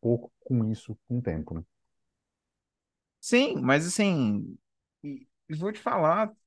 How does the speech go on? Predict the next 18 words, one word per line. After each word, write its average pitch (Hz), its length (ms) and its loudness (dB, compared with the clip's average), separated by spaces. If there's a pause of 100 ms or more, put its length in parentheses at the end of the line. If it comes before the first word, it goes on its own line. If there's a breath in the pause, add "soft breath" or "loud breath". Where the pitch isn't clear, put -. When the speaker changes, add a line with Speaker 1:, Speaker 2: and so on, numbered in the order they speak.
(220)
Speaker 2:
é, 117 300 -10 (200)
é, 117 560 0 (360)
talvez 139 360 6
a 202 60 2
gente 196 260 2
ainda 185 300 4
não 208 220 6
chegou 214 640 -4
no 202 140 -6
que - 200 -18
seria, 180 440 -10
no 156 200 -10
que 175 100 -6
deveria 175 420 -4
ser 214 160 -4
o 208 100 -2
ideal, 180 400 -2
mas 147 460 -8